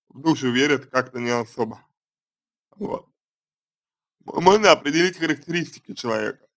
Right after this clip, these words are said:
можно определить его, а, так сказать, психологический портрет. Да?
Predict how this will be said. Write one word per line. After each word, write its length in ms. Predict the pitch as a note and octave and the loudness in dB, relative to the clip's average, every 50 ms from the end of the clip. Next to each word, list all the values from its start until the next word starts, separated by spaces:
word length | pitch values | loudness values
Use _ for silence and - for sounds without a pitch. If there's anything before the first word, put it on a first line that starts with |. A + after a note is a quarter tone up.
| _ _ | _ _
можно 320 | _ - C3+ C#3 D3 D3+ C#3+ | _ -10 -6 -2 2 2 2
определить 540 | C3 B2 C3 B2 C3 C#3 D3 D3 C#3 B2 | 2 0 -4 -6 -4 -2 -2 -4 -4 -4
его, 580 | A#2+ A#2+ A#2+ B2 B2+ C3+ C3 B2 B2 A2 A2+ - _ _ _ _ _ _ | -4 -4 -2 4 4 6 6 6 4 0 -2 -8 _ _ _ _ _ _
а, 240 | _ - - A2 A#2 - - | _ -20 -18 -18 -18 -16 -12
так 200 | C3 B2 - - | -12 -12 -12 -10
сказать, 320 | _ - B2+ A#2+ A#2 - - | _ -4 -4 -4 -4 -10 -14
психологический 840 | - - C#3+ C#3 D3 D3 C#3 C#3 C#3+ C#3 C#3+ C#3+ C#3+ C3+ - - C3+ | -10 -10 -8 -2 2 2 4 2 2 -2 -8 -10 -10 -12 -10 -12 -10
портрет. 600 | C3 C3+ C#3 C3+ C#3 - C#3 C3+ A2+ - - _ _ _ _ _ _ _ _ _ _ _ _ _ _ _ _ _ _ _ _ _ - | -4 -4 -4 -4 -4 -4 -4 -4 -4 -4 -6 _ _ _ _ _ _ _ _ _ _ _ _ _ _ _ _ _ _ _ _ _ -16
Да? 320 | - - - F#2 F2+ - | -10 -8 -8 -8 -8 -10